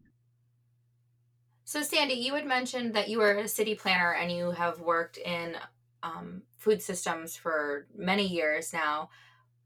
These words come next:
What inspired you to focus on food?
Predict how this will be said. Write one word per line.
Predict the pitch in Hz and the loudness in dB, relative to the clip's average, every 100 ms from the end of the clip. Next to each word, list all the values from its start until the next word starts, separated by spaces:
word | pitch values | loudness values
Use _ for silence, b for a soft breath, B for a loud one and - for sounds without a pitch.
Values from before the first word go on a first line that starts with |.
| _ _ _ | _ _ _
What | 185 233 311 | -2 0 0
inspired | 302 - - 233 208 214 202 | -2 -4 -2 2 2 0 -2
you | 196 208 196 185 180 185 | -2 0 0 -2 -6 -8
to | - | -12
focus | - 208 208 196 | 0 0 0 -8
on | 202 185 | -6 -6
food? | 185 - 226 - - | -6 -6 -6 -6 -10